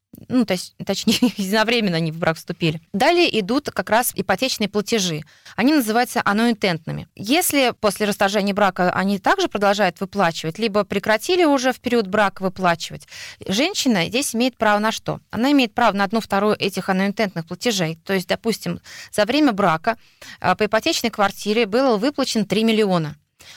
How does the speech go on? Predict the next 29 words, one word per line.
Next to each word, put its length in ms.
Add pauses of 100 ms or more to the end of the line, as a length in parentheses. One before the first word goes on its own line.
Она 340
имеет 320
право 340
на 300 (420)
одну 320
вторую 600 (120)
от 120
этих, 400
э, 200
аннуитетных 520
платежей, 500
либо 220
ту 120
долю, 280
которую 340
они 240 (140)
договорились 640
при 240
расторжении 540
брака. 420 (640)
Потому 320
что, 260 (300)
а, 500
суд 260
имеет 220
право, 380 (360)
а, 260
отходить 580 (100)
от, 260